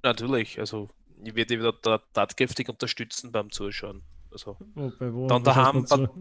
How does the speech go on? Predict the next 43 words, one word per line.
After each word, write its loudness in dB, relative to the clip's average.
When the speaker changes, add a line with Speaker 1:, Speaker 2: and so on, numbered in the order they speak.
Speaker 2:
<laughs> 0
Speaker 1:
daheim 6
bei 6
der 4
Couch 4
bei -2
den 8
Highlights. 6
Speaker 2:
So, 6
nein, 8
Speaker 1:
<laughs> -6
Für 4
Speaker 2:
da 4
Speaker 1:
mich. 0
Speaker 2:
ge-, -10
nein, -4
ich 2
renne 2
nicht 4
mehr. 0
Das -6
le-, 0
ich -2
war 2
angemeldet 4
gewesen 6
für 6
den 6
Halbmarathon 6
zwanzig 2
zwanzig, 2
nicht? 4
Da 4
war 6
ich 6
ja 4
ziemlich 2
gut 4
in 4
Schuss 0
vom 2
Training 4
her 4